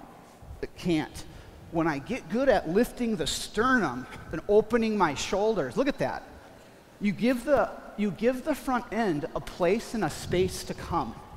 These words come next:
and we can receive their back.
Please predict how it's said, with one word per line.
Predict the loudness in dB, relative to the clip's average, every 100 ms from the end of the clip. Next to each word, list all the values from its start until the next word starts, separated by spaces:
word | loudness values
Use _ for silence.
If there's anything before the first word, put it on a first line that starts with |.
| -8 -8 -4
and | 0
we | 0 0
can | 0 0
receive | 0 -2 -4 -2 0 2 0 -2 -6 -10 -10 -12 -12 -4
their | 2 2
back. | 4 0 0